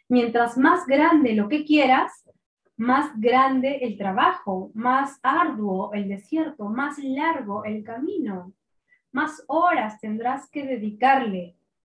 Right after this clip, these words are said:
más grado de maestría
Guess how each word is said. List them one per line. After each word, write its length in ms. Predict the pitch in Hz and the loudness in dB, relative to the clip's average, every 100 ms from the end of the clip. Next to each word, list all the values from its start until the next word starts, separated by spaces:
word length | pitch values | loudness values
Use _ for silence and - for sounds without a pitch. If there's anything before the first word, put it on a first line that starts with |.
| _ _ _ _ | _ _ _ _
más 280 | 269 339 285 | 2 2 4
grado 420 | 294 294 311 254 | 2 2 2 0
de 100 | 226 | 0
maestría 1040 | 214 208 202 196 - - 330 330 262 247 | 0 0 -2 -6 -10 0 4 6 4 2